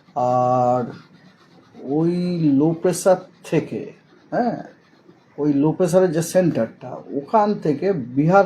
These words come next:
পর্যন্ত আপনার একটা অক্ষরেখাও পাস করছে আর কি। মানে এই সমস্ত সিনপটিক সিচুয়েশনগুলো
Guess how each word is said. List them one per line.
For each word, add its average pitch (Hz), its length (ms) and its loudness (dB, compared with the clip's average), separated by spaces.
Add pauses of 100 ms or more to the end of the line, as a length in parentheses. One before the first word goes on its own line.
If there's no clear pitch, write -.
(100)
পর্যন্ত 135 640 0 (720)
আপনার 139 260 0
একটা 180 400 -2 (180)
অক্ষরেখাও 175 720 2
পাস 107 200 -2
করছে - 360 -16
আর - 60 -14
কি। - 200 -20 (1000)
মানে 156 140 -6
এই 160 80 -2
সমস্ত 170 380 -8
সিনপটিক 151 500 -4
সিচুয়েশনগুলো 151 840 -2